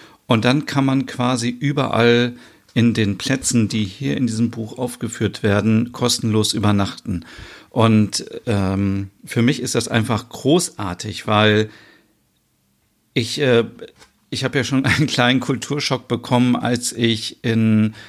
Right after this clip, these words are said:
wo war es jetzt eigentlich? War es in Elmshorn oder in Stade? Ich glaube, es war in Elmshorn <laughs> auf dem Campingplatz, ähm, in der Nacht vor Dänemark irgendwie anhalten musste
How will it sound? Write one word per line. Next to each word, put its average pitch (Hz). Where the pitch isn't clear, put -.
wo 113
war 131
es 156
jetzt -
eigentlich? 101
War 110
es 107
in 104
Elmshorn 120
oder 110
in 117
Stade? 117
Ich 135
glaube, 123
es -
war 117
in 113
Elmshorn 120
<laughs> -
auf 151
dem 123
Campingplatz, 131
ähm, 117
in 120
der 120
Nacht 117
vor 120
Dänemark 110
irgendwie 107
anhalten 110
musste 113